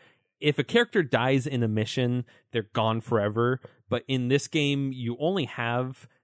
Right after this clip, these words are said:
within each each, uh, storyline a handful of actual, like,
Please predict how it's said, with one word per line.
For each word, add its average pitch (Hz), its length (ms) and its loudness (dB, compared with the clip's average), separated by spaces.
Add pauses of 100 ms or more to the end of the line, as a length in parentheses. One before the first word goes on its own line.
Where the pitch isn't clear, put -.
within 131 480 -2
each - 460 -4 (240)
each, 131 300 -2
uh, 107 540 -2
storyline 123 1040 0
a 110 80 -2
handful 107 640 -6
of 104 120 -6
actual, 107 480 -4
like, 98 300 -8